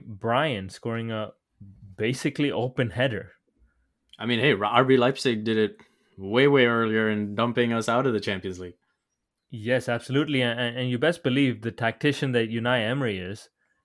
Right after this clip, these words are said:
Speaker 1: he's probably taken note of that. And, and don't be surprised if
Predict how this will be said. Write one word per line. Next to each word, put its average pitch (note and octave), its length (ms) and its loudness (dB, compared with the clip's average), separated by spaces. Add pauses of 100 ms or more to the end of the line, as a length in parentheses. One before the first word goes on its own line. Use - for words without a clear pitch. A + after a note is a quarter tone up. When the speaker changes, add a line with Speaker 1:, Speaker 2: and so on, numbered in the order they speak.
(300)
Speaker 1:
he's A2 160 -12
probably D3 580 2
taken B2+ 340 -2
note A#2 200 0
of G#2 100 -2
that. F#2 300 -8 (340)
And, A2 300 -10
and A#2 160 -6
don't B2 220 -2
be D3 100 2
surprised A#2+ 640 0
if G#2+ 200 -4